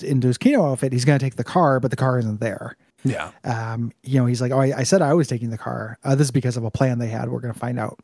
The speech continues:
Speaker 2: Yeah.
Speaker 1: Uh, cut over to Wide Wales, where, uh, the Monarch is standing in Wide Wales' office, dressed as the Blue Morpho, um, asking, you know, trying to intimidate Wide Whale, like, "Pack up and leave town.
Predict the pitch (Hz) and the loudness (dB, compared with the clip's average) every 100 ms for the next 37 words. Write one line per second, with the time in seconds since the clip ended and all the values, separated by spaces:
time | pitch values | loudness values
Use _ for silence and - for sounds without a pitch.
0 | - - 131 - - - 127 120 113 160 | -20 -4 -4 -4 -8 -4 -2 -2 -4 4
1 | 196 165 147 131 127 123 220 226 147 135 | 4 6 2 2 0 2 2 4 4 0
2 | - 190 139 131 123 127 131 120 123 139 | -2 -2 2 2 2 0 -2 -2 2 2
3 | 196 175 127 123 - 139 127 120 120 123 | 4 2 0 -4 0 2 2 2 0 0
4 | 113 151 254 - 123 - - 143 139 - | -2 0 0 0 -2 -4 -4 0 0 0
5 | 131 117 123 151 240 139 120 117 - - | -2 0 2 2 2 2 0 -2 -6 -18
6 | - - - - _ 131 123 120 117 117 | -20 -20 -20 -20 _ 0 0 -2 -2 -2
7 | 123 _ - 147 160 156 139 135 147 135 | -4 _ -2 0 2 2 2 0 0 0
8 | 127 131 - 147 135 127 113 180 156 123 | 0 -2 0 2 4 2 2 4 4 2
9 | 120 117 143 127 107 117 - 143 135 107 | -4 0 0 2 0 -2 0 0 0 -2
10 | 117 117 113 208 233 127 117 | -2 -4 -2 0 2 2 -2